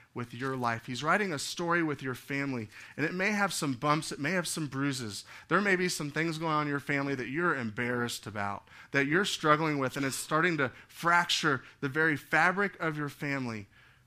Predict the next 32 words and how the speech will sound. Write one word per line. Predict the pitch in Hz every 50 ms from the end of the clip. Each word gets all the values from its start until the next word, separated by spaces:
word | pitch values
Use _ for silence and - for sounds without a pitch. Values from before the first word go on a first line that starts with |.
| _ _ _ _ _ _ _ _ _ _ _ _ _ _ _ _ _ _ _ _ -
But | 156 156 156
you | 151 156
know | 165 170
what? | 180 180 170 -
You | 160 156 185 208
can | - 214 208 196
trust | - - 175 151 131 - -
that | 131 117 120
God | 113 127 135 139 147 165
is | 170 156 135
writing | 131 123 123 127 127 127 123 123 - _ _ _ _ -
a | - 120 117
story. | - - - - - 120 110 107 98 92 95 101 _ _ _ _ _ _ _ _ _ _ _ _ _ _ _ _ _ _ _ _ _ _ _ _
He | - 160
was | 160 156 156 143
writing | 151 160 165 190 208 208 202 180
one | 170 165 165 160
there | 143 143 139 139 143 143 - - - - - -
with | - 139 131 135 - -
Israel, | 139 135 131 131 123 117 110
and | 113 120
you | 131
know | 139 156
what? | 170 170 - - 135
They | 151 190
had | 185 170 147 127 117 - - _ _ _ _ -
forty | - 165 165 175 170 180
years | 170 160 139 131 120 107 101
of | 110 101 98 98
bumps | 120 117 120 113 - -
and | 127 120 110
bruises. | 120 110 104 101 92 95 95 95 - - - - -